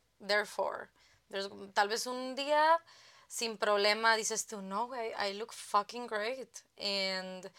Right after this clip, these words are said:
I look great in this dress, o I feel great in this, um, eyeshadow color", o whatever it is. Y tal vez otro día va a llegar y es la mi-, el, la misma sombra, es el mismo vestido,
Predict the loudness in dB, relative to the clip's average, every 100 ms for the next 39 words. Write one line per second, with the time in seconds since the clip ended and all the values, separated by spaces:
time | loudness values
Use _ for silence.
0 | -20 -20 -8 0 0 0 2 2 2 -2
1 | -2 0 2 4 4 2 -4 -2 2 2
2 | 0 -2 0 2 2 2 -2 -6 -6 -6
3 | -6 -4 -2 -2 -4 -6 -2 2 0 -2
4 | -8 -12 0 2 4 6 4 4 2 2
5 | 0 0 2 2 2 -2 -6 -8 -12 -14
6 | -20 -20 -20 -20 -10 -8 6 8 10 10
7 | 10 8 4 2 2 0 2 2 2 4
8 | 6 6 4 -2 -4 -2 -2 -4 -6 -4
9 | -6 -6 -4 -2 -2 0 0 2 0 0
10 | -4 -4 -6 -6 -6 -6 -2 0 0 -2
11 | -4 -2 -2 -4